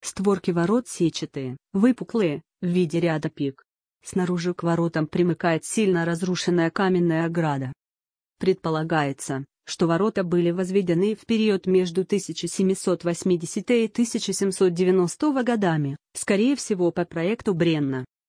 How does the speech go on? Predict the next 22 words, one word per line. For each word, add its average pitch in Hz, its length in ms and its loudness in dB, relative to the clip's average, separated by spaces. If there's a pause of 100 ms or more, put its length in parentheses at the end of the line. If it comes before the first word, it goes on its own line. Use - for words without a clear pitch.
(180)
Точно 285 360 2
известно 214 440 2
только 196 360 -2
то, 285 260 0 (180)
что - 220 -2
каменотесными 165 800 0
работами 208 540 0
занимался 185 640 0
подрядчик 175 580 -2
Пластинин. 151 680 -4 (680)
Примерно 196 540 4
через 180 300 0
сто - 180 -4
лет 208 260 0
рядом 175 340 0
с 170 100 -6
воротами 170 480 0
архитектором 160 720 -4
Шперером 214 560 0
была 175 280 0
возведена 180 580 0
караулка. 165 680 0